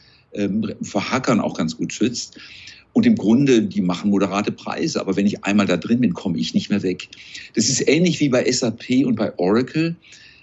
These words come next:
Wenn ich einmal deren, in deren System drin bin, komme ich im Grunde nicht mehr raus. Ich muss das Neues daneben setzen.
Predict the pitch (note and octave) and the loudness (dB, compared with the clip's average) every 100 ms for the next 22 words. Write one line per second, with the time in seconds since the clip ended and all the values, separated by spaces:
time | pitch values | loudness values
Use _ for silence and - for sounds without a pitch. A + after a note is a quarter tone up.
0 | _ A3+ A#2 - - C3 C#3+ B2+ A#2+ A#2+ | _ 0 2 2 0 2 2 2 2 2
1 | A#2+ A2+ A2+ G#2+ G#2 - G#2+ A2 G2+ A2+ | 2 2 0 0 -4 -2 0 0 0 2
2 | A2+ - B2 A#2 A#2 A2+ - G#2+ F#2+ F#2+ | 2 2 0 2 2 0 0 0 2 -2
3 | - F#2+ F2 F2 F#2+ - A#2 - G2 - | -2 -2 -2 -2 -4 -2 0 0 0 2
4 | F2+ F#2 F#2+ F2+ E2+ G#2 - - - - | 2 2 2 2 2 2 0 -6 -4 -4